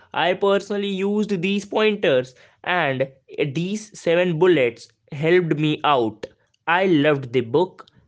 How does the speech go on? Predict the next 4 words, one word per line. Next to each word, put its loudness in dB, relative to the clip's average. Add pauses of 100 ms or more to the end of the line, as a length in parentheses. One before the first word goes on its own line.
(180)
also 2
these -6
seven -4
points. -4